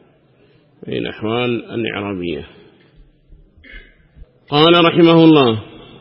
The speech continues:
تقدم معنا أن المبني على الكسر ينقسم إلى قسمين: قسم متفق على بنائه على الكسر لا يختلف فيه أحد من العرب،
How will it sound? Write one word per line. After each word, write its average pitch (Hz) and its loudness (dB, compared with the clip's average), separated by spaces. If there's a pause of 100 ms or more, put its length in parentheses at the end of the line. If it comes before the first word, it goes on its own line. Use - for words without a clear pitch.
(300)
تقدم 131 -4
معنا 113 -4
أن 135 -2
المبني 123 -2
على 104 -4
الكسر 127 -12 (960)
ينقسم 123 -2
إلى 117 -2 (240)
قسمين: 104 -2 (920)
قسم 127 -4
متفق 113 -4
على 110 -2 (160)
بنائه 131 -2 (1120)
على 113 -2
الكسر 127 -6 (420)
لا 139 -2
يختلف 120 -4
فيه 120 -2 (140)
أحد 120 -4
من 113 -4
العرب، 113 -4